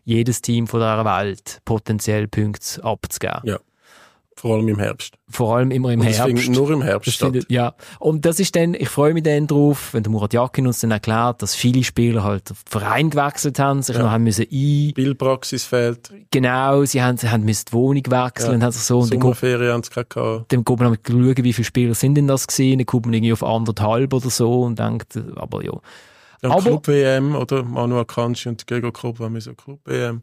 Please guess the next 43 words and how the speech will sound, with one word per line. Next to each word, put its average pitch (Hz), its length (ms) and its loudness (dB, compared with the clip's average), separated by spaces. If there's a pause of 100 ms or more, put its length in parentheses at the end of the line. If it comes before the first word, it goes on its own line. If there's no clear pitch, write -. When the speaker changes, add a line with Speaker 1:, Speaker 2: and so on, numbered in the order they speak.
Speaker 1:
Ja, 127 480 4
aber 139 340 2
ich 139 160 0
glaub, 131 580 2
äh, 127 360 2
es 131 240 -2
ist - 240 -2 (120)
eben 123 120 2
anders. 117 540 0 (640)
Es - 140 -4
geht 131 300 2
um 120 100 -2
etwas. 107 600 -4 (640)
Und 113 160 -2
dann, 117 260 2
äh, 113 440 0 (520)
wird 123 380 -2
zumindest 120 380 0
der 117 60 -2
Granit 113 460 0
schon 117 260 0
mal 117 100 0
eine 113 100 2
WhatsApp 110 420 -2
rausschicken 113 460 -2
und 107 60 -2
sagen, 107 180 0
«Jungs, 107 240 0
es - 80 -4
ist - 80 -6
im - 80 -20
Fall 107 180 -2
jetzt, 107 320 -4
es - 180 -14
geht 110 220 0
jetzt 110 140 -4
um 110 80 0
etwas.» - 400 -6
Speaker 2:
So, 123 180 -6
jetzt, - 480 -6 (220)
äh, 135 80 -8 (100)
hören 143 280 2
wir 131 40 2